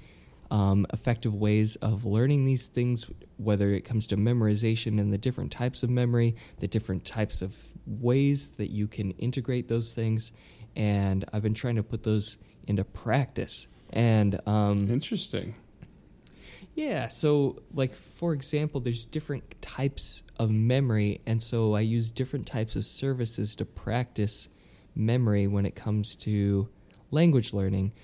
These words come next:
Speaker 1: Um, and just a tip out there for anybody in general, uh, if you're, if you are the person who does everything digital like I, I used to,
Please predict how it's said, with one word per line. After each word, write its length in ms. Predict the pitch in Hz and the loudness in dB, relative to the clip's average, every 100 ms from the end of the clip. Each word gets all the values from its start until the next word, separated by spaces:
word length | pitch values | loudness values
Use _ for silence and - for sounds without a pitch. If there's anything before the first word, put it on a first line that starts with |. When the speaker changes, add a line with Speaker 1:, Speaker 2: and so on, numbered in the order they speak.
| - - | -20 -4
Speaker 1:
Um, 340 | 113 107 104 - | 2 4 4 4
and 120 | 123 | 2
just 380 | 113 160 - - - | 2 0 0 -8 -4
a 100 | 110 | -2
tip 340 | - 127 113 | 2 0 2
out 180 | - 107 | -2 0
there 140 | 104 101 | 0 0
for 180 | 101 | 0
anybody 500 | 98 107 117 110 101 | 0 2 2 2 2
in 120 | 101 101 | 2 0
general, 520 | 120 113 104 98 - - | 2 4 4 2 -2 -4
uh, 420 | 101 98 95 98 - - - | -2 0 0 0 -4 -12 -8
if 200 | 110 - | -6 0
you're, 400 | 120 120 117 - - | 2 4 4 0 -4
if 160 | 110 117 | -4 0
you 200 | 120 113 | 4 4
are 300 | 104 101 107 - - - - | 4 2 0 -6 -20 -20 -12
the 120 | - 98 | -4 -4
person 440 | - 117 110 107 | -2 -4 -2 0
who 100 | 104 | 0
does 220 | 107 101 - | 2 -2 -2
everything 500 | 123 123 113 110 101 | -2 2 2 2 0
digital 540 | 101 107 107 101 98 101 | 2 2 4 4 4 2
like 220 | 104 104 | 0 0
I, 140 | 104 - - | -2 -2 -10
I 100 | 113 120 | -2 2
used 340 | 104 104 - | 2 0 -2
to, 220 | 104 101 | -2 -2